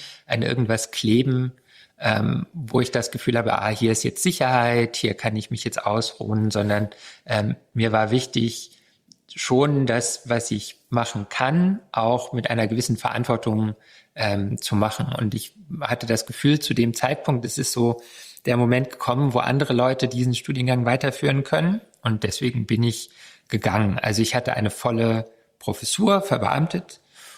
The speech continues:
und hab dann aber gemeint, „Gut, das ist besser bei anderen Leuten aufgehoben.“ Und dann bin ich gegangen und hab ein Videospielstudio,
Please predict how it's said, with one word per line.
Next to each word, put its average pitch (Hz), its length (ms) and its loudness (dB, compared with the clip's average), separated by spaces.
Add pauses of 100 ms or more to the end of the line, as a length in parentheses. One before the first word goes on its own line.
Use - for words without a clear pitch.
(140)
und 120 320 -2
hab - 460 -4
dann 113 180 0
aber 113 220 2
gemeint, 107 420 2
„Gut, - 380 -4
das - 320 -2
ist - 400 -6
besser 117 260 0
bei 107 160 2
anderen 113 260 0
Leuten 104 220 2
aufgehoben.“ 131 540 2
Und 127 80 2
dann 113 140 2
bin 110 100 0
ich - 120 -8
gegangen 151 480 2
und 131 360 0
hab 131 180 -2
ein 113 480 0
Videospielstudio, 104 1900 -2